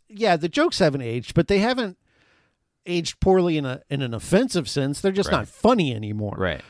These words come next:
Speaker 2: right.
Speaker 1: Um, but
Speaker 2: There's a lot
Speaker 1: yeah.
Speaker 2: of physical gags in this movie.
Speaker 1: And,
Speaker 2: There's
Speaker 1: like,
Speaker 2: a
Speaker 1: how many times can you watch William H. Macy crash his, his motorcycle?
Speaker 2: Okay, so let me, all right, let's talk about that for a minute.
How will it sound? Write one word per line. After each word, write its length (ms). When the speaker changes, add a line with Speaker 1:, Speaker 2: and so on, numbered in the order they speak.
Speaker 2:
right. 240
Speaker 1:
Um, 440
but 220
Speaker 2:
There's 120
a 60
lot 60
Speaker 1:
yeah. 60
Speaker 2:
of 60
physical 320
gags 520
in 100
this 180
movie. 400
Speaker 1:
And, 260
Speaker 2:
There's 80
Speaker 1:
like, 220
Speaker 2:
a 20
Speaker 1:
how 120
many 180
times 300
can 140
you 120
watch 260
William 320
H. 220
Macy 420
crash 520
his, 400
his 200
motorcycle? 640
Speaker 2:
Okay, 260
so 380
let 140
me, 60
all 100
right, 200
let's 200
talk 160
about 200
that 200
for 120
a 40
minute. 240